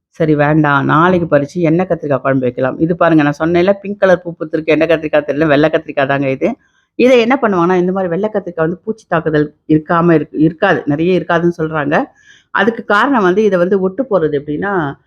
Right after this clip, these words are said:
சுண்டக்காய் செடியோட ஒட்டு போடுவாங்கன்னு சொல்றாங்க. அதனால பூச்சி தாக்குதல் கம்மியா இருக்குன்னு சொல்றாங்க. அதே மாதிரி சுண்டைக்காய் எவ்வளவு கொத்து கொத்தா காய்க்குதோ அந்த மாதிரி காய்க்கும்னு சொல்றாங்க. இந்த கத்திரிக்காய் செடியை ஒட்டு போட்ட, சுண்டைக்காயோட ஒட்டு போட்டதால, அ, நல்லா காய்க்கும்னு சொல்றாங்க. இது வந்து முள் கத்திரிக்காய்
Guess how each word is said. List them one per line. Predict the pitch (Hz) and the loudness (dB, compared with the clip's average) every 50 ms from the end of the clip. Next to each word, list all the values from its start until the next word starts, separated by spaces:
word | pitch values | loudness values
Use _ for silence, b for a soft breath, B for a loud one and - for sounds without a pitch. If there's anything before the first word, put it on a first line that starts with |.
| _ _ _ _ - | _ _ _ _ 0
சுண்டக்காய் | 208 233 277 294 294 254 220 208 | 2 2 2 2 2 0 0 0
செடியோட | 190 175 160 165 170 175 165 | 0 2 4 4 4 6 4
ஒட்டு | 156 151 160 160 | 4 2 0 -2
போடுவாங்கன்னு | 170 156 147 147 139 143 147 147 147 - | 0 0 0 0 0 0 -2 -2 -4 -6
சொல்றாங்க. | 143 143 139 139 151 | -6 -6 -4 -4 -2
அதனால | 190 190 170 170 170 170 180 190 | -2 0 0 0 2 2 2 2
பூச்சி | 185 - 202 202 - - | 0 -2 -6 -8 -8 -6
தாக்குதல் | - 165 156 165 151 143 | -4 -4 -2 0 -2 -2
கம்மியா | 143 - 147 151 160 160 156 | -2 -2 0 2 2 2 2
இருக்குன்னு | 147 - 143 143 - 143 | 0 0 -4 -4 -4 -4
சொல்றாங்க. | 131 139 139 135 139 147 165 202 214 B B B B B B B B | -4 -2 -2 -2 0 0 0 -2 -2 B B B B B B B B
அதே | - 131 160 190 202 | 0 2 4 4 4
மாதிரி | 208 202 196 190 | 4 2 2 2
சுண்டைக்காய் | 175 170 175 185 190 196 185 | 0 0 0 0 0 2 2
எவ்வளவு | 170 160 165 170 165 | 2 2 2 0 0
கொத்து | 160 147 156 | -2 -4 -4
கொத்தா | 156 165 - 170 165 | -8 -6 -6 -4 -4
காய்க்குதோ | 165 147 143 - 165 160 160 | -4 -6 -6 -6 -4 -4 -4
அந்த | 143 139 | -2 -2
மாதிரி | 143 151 147 - | -4 -4 -4 -4
காய்க்கும்னு | 147 143 139 - 143 139 147 | -4 -4 -4 -4 -4 -6 -4
சொல்றாங்க. | 156 131 131 135 135 131 143 151 202 233 b b b b b b _ | -4 -4 -2 -2 -2 0 0 0 -2 -2 b b b b b b _
இந்த | - 151 151 151 147 - | 2 4 4 4 4 2
கத்திரிக்காய் | 160 160 165 180 180 180 170 | 0 -2 -2 0 0 0 0
செடியை | 170 160 147 160 156 | 2 2 2 4 4
ஒட்டு | 156 160 156 208 - | 2 2 0 -4 -2
போட்ட, | - 175 165 170 170 151 - - - | 0 0 0 2 0 -2 -2 -6 -10
சுண்டைக்காயோட | - 156 170 185 185 185 196 185 175 170 | -8 -2 -2 0 0 2 2 4 4 4
ஒட்டு | 156 143 151 160 | 2 2 -2 -4
போட்டதால, | - 147 139 - 139 139 143 147 170 226 302 - _ _ _ _ _ _ _ - | -6 -6 -4 -4 -4 -2 -2 -2 -2 -4 -4 -6 _ _ _ _ _ _ _ -2
அ, | 147 147 | 2 4
நல்லா | 143 143 151 156 165 170 | 4 6 6 4 4 2
காய்க்கும்னு | 165 - 151 147 151 147 - 151 147 - | 2 0 0 0 0 0 -2 -4 -4 -4
சொல்றாங்க. | 151 135 139 135 143 | -4 -2 -2 0 0
இது | 156 165 180 196 190 | 0 2 2 0 0
வந்து | 175 175 185 226 | 0 0 0 2
முள் | 214 180 175 190 | 2 2 0 0
கத்திரிக்காய் | 190 180 156 - 151 147 - - 190 254 - | 0 -2 -4 -4 -8 -10 -6 -4 -4 -4 -4